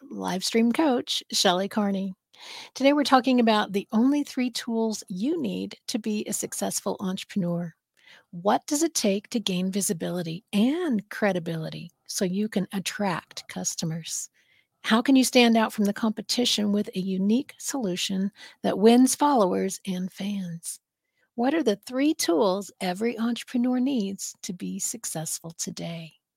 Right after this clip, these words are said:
Well, let's talk together about growing an online audience and growing your brand and business as well. And let's get started with our slides. The only three tools you need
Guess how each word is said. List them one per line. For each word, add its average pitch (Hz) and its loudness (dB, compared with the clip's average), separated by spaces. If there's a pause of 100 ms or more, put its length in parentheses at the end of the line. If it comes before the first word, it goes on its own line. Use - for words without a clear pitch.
(400)
Well, 254 0
let's 302 2
talk - -6
together 214 -2
about 175 -6
growing 190 -2
an 170 -2 (100)
online 220 4
audience 180 -4 (460)
and 170 -2
growing 180 0
your 175 -2
brand 180 0
and 220 0
business 202 -4
as - -6
well. 185 -6 (1040)
And 196 -2 (100)
let's 170 -8
get - -14
started 196 -8
with 180 -12
our 190 -4 (240)
slides. 185 -2 (1800)
The - -6
only 185 2
three 226 2
tools 240 4
you 262 6
need 262 4